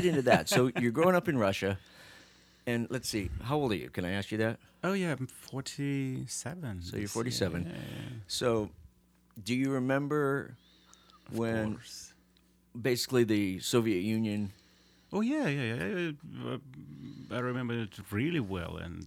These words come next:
Speaker 2: I have no regrets. It's finally finished. <laughs>
Speaker 1: Really?
Speaker 2: But to be honest with you, uh, at that time when we were, like, teenagers, we would never, ever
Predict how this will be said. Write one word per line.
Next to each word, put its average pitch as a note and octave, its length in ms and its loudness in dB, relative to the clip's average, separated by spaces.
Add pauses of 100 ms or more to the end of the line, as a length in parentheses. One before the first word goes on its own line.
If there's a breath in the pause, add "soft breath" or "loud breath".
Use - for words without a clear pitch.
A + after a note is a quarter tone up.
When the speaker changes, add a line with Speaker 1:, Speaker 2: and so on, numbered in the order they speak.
Speaker 2:
I F2+ 160 -8
have F#2+ 200 -8
no F#2+ 220 -6
regrets. F#2+ 560 -8
It's - 180 -10
finally F2 440 -10
finished. G#2+ 500 -10 (400)
<laughs> - 400 -4
Speaker 1:
Really? A2+ 220 6
Speaker 2:
But B2 200 2
to C3+ 120 0
be A#2 120 2
honest C3+ 360 -2
with G#2 200 -6
you, C3 320 -2
uh, A2 480 -2
at G2+ 280 -10
that B2+ 260 -4
time C3+ 420 -2
when A2 300 -4 (140)
we A2 100 -4
were, G2 160 -4 (120)
like, F2+ 120 -10
teenagers, A2 840 -6 (360 soft breath)
we A2+ 120 -6
would A2 260 -4
never, A2+ 480 0 (300)
ever F2+ 480 -2